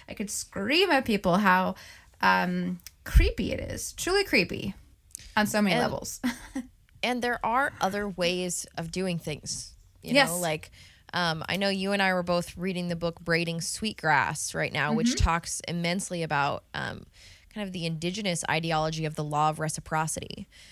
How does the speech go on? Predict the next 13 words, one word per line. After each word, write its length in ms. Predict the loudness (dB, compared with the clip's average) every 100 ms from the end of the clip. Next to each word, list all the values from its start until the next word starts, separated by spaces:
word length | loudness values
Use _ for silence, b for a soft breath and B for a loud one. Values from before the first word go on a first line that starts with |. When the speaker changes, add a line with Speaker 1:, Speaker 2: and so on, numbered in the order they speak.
| B
Speaker 2:
which 120 | -4 0
Speaker 1:
Uh-huh. 60 | 2
Speaker 2:
basically 480 | 2 -2 -4 -4 -2
means 520 | -2 -2 -2 -4 -2
when 200 | -2 -2
you 140 | -4
give 680 | -4 0 4 4 4 0 -8 -12 _ _ -8
and 160 | -4
serve 760 | -4 -4 -2 0 0 0 -4 -8 -6
and 240 | -4 -4 -2
work 240 | -2 -2
together 560 | -8 0 0 2 0 -2
with 200 | -4